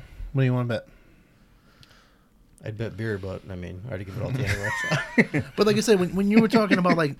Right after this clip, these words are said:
Speaker 3: nationally, like, oh, the, the, like, have it solved nationally.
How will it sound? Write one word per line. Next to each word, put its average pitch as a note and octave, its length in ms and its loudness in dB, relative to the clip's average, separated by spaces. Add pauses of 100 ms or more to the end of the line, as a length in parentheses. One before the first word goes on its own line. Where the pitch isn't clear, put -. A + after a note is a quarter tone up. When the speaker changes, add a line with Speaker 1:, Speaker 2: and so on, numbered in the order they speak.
Speaker 3:
nationally, D3 720 -2
like, A2+ 140 -2
oh, E3+ 140 0
the, C#3 220 -6
the, A2+ 200 -12
like, B2 400 -6
have B2+ 220 -4
it B2 100 -8
solved C#3 300 -4
nationally. C#3 560 -4